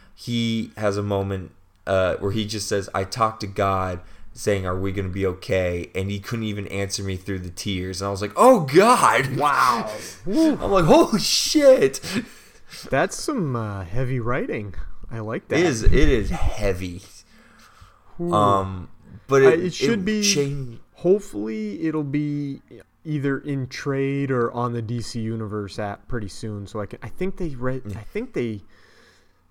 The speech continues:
Speaker 2: sh-, said something about newer comics showing up on the app within a year. So hopefully they
Speaker 1: Yeah.
Speaker 2: don't take
Speaker 1: It
Speaker 2: that long to
Speaker 1: changes
Speaker 2: put
Speaker 1: the
Speaker 2: it on there.
Speaker 1: landscape of a lot of things. Not as much,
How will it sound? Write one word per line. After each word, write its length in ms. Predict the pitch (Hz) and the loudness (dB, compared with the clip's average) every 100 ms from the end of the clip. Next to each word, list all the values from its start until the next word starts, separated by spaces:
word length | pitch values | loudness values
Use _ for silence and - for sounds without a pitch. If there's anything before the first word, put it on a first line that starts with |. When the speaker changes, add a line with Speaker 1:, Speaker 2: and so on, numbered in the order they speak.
| _ _ | _ _
Speaker 2:
sh-, 180 | - - | -20 -20
said 320 | - - 156 | -8 2 2
something 380 | 127 156 147 139 | 2 -2 -2 -2
about 480 | 127 123 120 120 - 131 113 _ | 0 2 4 2 -2 -14 -16 _
newer 600 | 147 131 139 151 147 143 | -6 -2 0 2 4 4
comics 520 | 127 135 123 120 113 - | 2 -2 -2 -2 -4 -8
showing 440 | - 123 117 117 | -2 0 0 -2
up 200 | 113 110 | -4 -2
on 180 | 110 107 | -4 -4
the 140 | 104 | -4
app 340 | 104 104 104 107 | -4 -4 -6 -4
within 460 | 104 104 110 117 | -4 -4 -4 -4
a 60 | 113 | -4
year. 800 | 101 104 113 110 101 98 98 - - | -4 -2 -2 0 -2 -4 -8 -14 -12
So 540 | - - 110 101 95 | -8 -4 -2 0 -2
hopefully 420 | 92 135 - 151 | -4 -6 -2 -4
they 120 | 120 | -2
Speaker 1:
Yeah. 40 | 120 | 0
Speaker 2:
don't 240 | 120 117 | 0 -2
take 200 | - 113 | -6 -8
Speaker 1:
It 60 | - | -2
Speaker 2:
that 100 | - | -2
long 100 | 98 | -2
to 40 | - | -2
Speaker 1:
changes 460 | - 254 226 196 156 | 0 0 -2 -2 0
Speaker 2:
put 80 | 135 | 0
Speaker 1:
the 60 | |
Speaker 2:
it 60 | 120 | 2
on 60 | 113 | 2
there. 100 | 113 | 0
Speaker 1:
landscape 460 | 113 110 110 98 | 0 -2 -2 -2
of 140 | 95 92 | -2 -4
a 60 | |
lot 380 | 92 98 101 101 | -6 0 0 0
of 120 | 95 | -4
things. 640 | - 98 92 90 87 - - _ _ - | -6 -8 -8 -10 -14 -16 -18 _ _ -12
Not 300 | 98 123 175 | -4 0 2
as 180 | 196 165 | 0 -4
much, 540 | 165 165 156 - - | -2 -2 -2 -6 -10